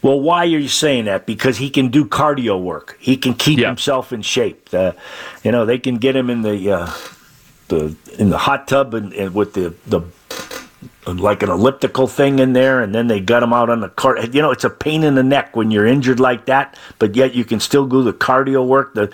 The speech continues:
Speaker 1: the people are all over you to get, to get your work in. And you know
Speaker 2: Yeah.
Speaker 1: what? We don't need him to come back and score twenty points. We need his
Speaker 2: Nope.
Speaker 1: ball distribution, his savvy, smart, veteran play. And, uh, it,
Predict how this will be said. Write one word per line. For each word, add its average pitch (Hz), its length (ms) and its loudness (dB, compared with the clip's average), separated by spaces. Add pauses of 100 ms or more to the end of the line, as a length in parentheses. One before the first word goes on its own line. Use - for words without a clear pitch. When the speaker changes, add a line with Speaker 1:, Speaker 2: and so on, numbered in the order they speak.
(260)
Speaker 1:
the 113 100 4
people 135 440 0
are 113 180 2
all 120 300 0
over 110 200 -2
you 98 180 -4
to 113 140 -10
get, 147 300 -2
to - 60 -14
get - 260 -4
your 113 120 0
work 117 300 0
in. 85 120 -10 (440)
And 131 260 0
you 156 120 0
know 175 140 2
Speaker 2:
Yeah. 165 60 -4
Speaker 1:
what? 170 260 -2
We 175 140 -2
don't 165 240 0
need 151 220 -2
him 127 160 2
to 117 80 -2
come 117 220 -2
back 123 280 0
and 107 80 -10
score 113 260 0
twenty 113 320 -2
points. - 460 -4
We 123 140 4
need 135 160 2
his 113 100 0
Speaker 2:
Nope. 139 120 0
Speaker 1:
ball 127 220 2
distribution, 123 920 -2 (400)
his 110 160 2
savvy, 127 540 2
smart, 127 500 0
veteran 117 460 -2
play. 117 500 0 (360)
And, 101 400 2
uh, 98 380 4
it, 101 220 -2